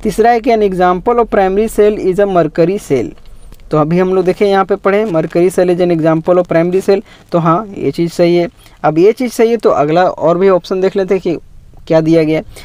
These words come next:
अब बोला कि an example of primary cell is nickel cadmium storage cell। तो बिल्कुल नहीं, ये हमारा जो होता है वो secondary cell होता है, तो ये भी हमारा गलत है।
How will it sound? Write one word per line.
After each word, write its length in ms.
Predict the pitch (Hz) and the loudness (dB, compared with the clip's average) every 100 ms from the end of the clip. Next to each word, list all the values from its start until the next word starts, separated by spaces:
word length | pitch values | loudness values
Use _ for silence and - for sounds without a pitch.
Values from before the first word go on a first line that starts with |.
| - - | -20 -6
अब 100 | 165 | -2
बोला 180 | 180 208 | 2 0
कि 120 | 226 | 2
an 120 | 214 202 180 | 2 2 2
example 460 | 180 180 180 247 247 | 0 0 0 0 0
of 40 | |
primary 500 | 202 190 196 220 - | 0 0 0 -2 2
cell 220 | 208 185 | 2 2
is 140 | 190 180 | -2 -2
nickel 400 | 175 165 208 196 | -2 0 -2 0
cadmium 580 | 170 156 160 196 180 151 | 0 2 0 0 -2 -4
storage 460 | 156 143 170 180 - | 0 0 0 -4 -10
cell। 160 | - - - | -10 -8 -4
तो 80 | |
बिल्कुल 420 | 160 175 170 226 214 | 0 0 2 0 2
नहीं, 180 | 220 | 2
ये 160 | 180 180 | 2 2
हमारा 360 | 180 170 180 175 | 2 2 2 2
जो 100 | 175 | 2
होता 160 | 175 | 2
है 60 | 185 | 2
वो 80 | 180 | 0
secondary 500 | 165 151 147 160 175 | -4 -2 -2 -2 -4
cell 220 | 165 160 | -2 -2
होता 160 | 160 | -2
है, 40 | 175 | -4
तो 100 | 143 | -2
ये 140 | 143 | -2
भी 120 | 151 | 0
हमारा 220 | 156 139 139 | -2 -2 -2
गलत 300 | 135 135 | 0 -2
है। 120 | 151 | -2